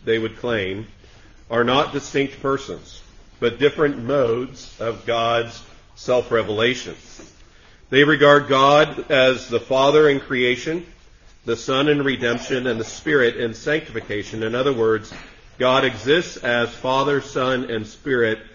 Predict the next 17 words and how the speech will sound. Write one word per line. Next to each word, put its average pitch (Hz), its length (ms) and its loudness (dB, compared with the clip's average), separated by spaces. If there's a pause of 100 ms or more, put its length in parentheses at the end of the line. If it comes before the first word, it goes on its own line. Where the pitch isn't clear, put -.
(340)
in 107 240 -4
different 135 460 0
eras, 107 720 -2 (240)
but 110 280 0
never 110 600 -2 (880)
as 104 200 -4
triune. 101 600 -8 (1200)
Okay, 107 160 -6
and 117 100 -4
that's 131 220 -2
a, 113 240 0
that's 117 260 -6
a 117 40 -12
huge 127 420 -4
error. 117 340 0
Now, 117 320 -2
in, 160 400 2